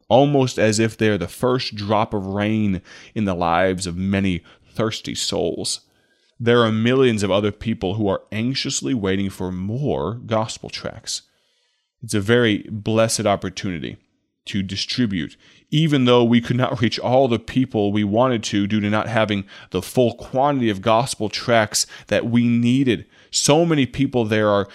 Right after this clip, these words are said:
almost demanding the opportunity to get gospel tracts in their hands. And friends, the need is great. The laborers are few, as well as the finances. There is a big festival going on in September, and as we discussed with you, we try to distribute close to a million gospel tracts, and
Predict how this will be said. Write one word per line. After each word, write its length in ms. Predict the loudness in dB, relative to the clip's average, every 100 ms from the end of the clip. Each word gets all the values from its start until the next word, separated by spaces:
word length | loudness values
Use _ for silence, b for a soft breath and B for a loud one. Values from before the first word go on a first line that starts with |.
| B B
almost 520 | -4 0 4 2 2 0
demanding 840 | 2 4 2 2 2 0 0 2
the 120 | 2
opportunity 880 | 2 0 -4 -4 -4 -2 0 0 -2 B
to 120 | -2
get 220 | 0 0 0
gospel 420 | -2 -2 -4 -4
tracts 340 | -2 0 -2
in 120 | -4
their 140 | -4 -4
hands. 420 | -4 -2 0 0
And 140 | -2
friends, 440 | -2 0 2 0 -4 B B B B B
the 80 | -4
need 200 | 0 2
is 140 | 0 -2
great. 480 | 0 2 2 -2 _ _
The 120 | -6
laborers 640 | -2 2 2 2 0 -2 -2
are 100 | -6
few, 400 | -6 -6 -4 -2
as 160 | -4 -4
well 300 | -2 0 0
as 160 | 0
the 100 | -2
finances. 800 | -4 -6 -4 -4 -6 -8 -6 -6 b b b b b b b b _ 4
There 140 | 4
is 80 | 4
a 80 | 2
big 260 | 2 0
festival 540 | 0 0 0 0 -2 0
going 320 | 0 -2 0
on 300 | 0 0 0
in 240 | -2 -4
September, 640 | -6 -8 -6 -4 -2 0 0
and 80 | 0
as 220 | 0 0
we 180 | -2 -2
discussed 480 | -2 -2 0 0 -4
with 180 | -6
you, 200 | -2 0
we 180 | 0 0
try 220 | -2 -2
to 80 | -2
distribute 580 | -4 -8 -4 -2 -2 -4
close 240 | -2 -2
to 140 | -2 -2
a 60 |
million 420 | 0 0 0 -2 -2
gospel 460 | -2 -4 -6 -10
tracts, 440 | -6 -2 -2 -2
and 100 | -6